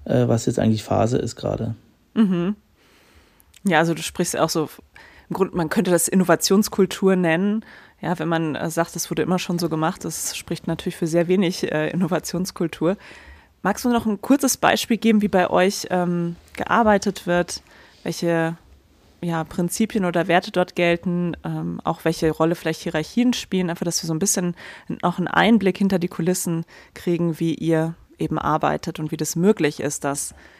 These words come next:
Speaker 2: immer wieder dieses Hinterfragen auch Raum bekommt, weil wenn man sich größere Unternehmen anguckt, dann heißt es ja immer, ja, wir wollen kreativ sein, aber so wirklich machen tut's keiner. Kreativer Freiraum für Mitarbeiter ist auch was, was man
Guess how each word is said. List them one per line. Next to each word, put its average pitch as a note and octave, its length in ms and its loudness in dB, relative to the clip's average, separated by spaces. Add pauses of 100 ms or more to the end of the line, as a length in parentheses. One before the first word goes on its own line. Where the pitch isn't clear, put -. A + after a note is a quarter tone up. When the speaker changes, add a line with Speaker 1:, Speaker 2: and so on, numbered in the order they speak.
(140)
Speaker 2:
immer F#3+ 340 2
wieder D#3+ 480 2 (100)
dieses D#3 240 -4
Hinterfragen D#3+ 1000 0 (220)
auch - 280 -6
Raum F3+ 240 8
bekommt, D3+ 480 -2
weil D3+ 220 0 (300)
wenn E3 100 -2
man E3+ 120 2
sich E3 280 -4 (100)
größere G3 400 2
Unternehmen E3+ 440 2
anguckt, G#3 520 -2
dann E3 220 -2
heißt F3+ 300 -2
es - 140 -4
ja D#3 80 0
immer, G#3 280 0
ja, E3+ 220 2
wir D#3+ 120 0
wollen D#3+ 220 0
kreativ E3 500 -2
sein, F3 400 0 (440)
aber E3+ 260 4
so D#3+ 140 0
wirklich F3 260 -6
machen D#3+ 260 0
tut's - 280 -4
keiner. G#3+ 360 2
Kreativer E3 520 -4
Freiraum D#3+ 440 -2
für - 120 -8
Mitarbeiter E3 580 -2
ist - 140 -8
auch - 160 -6
was, E3 200 -4
was D3+ 200 -4
man D3+ 180 -2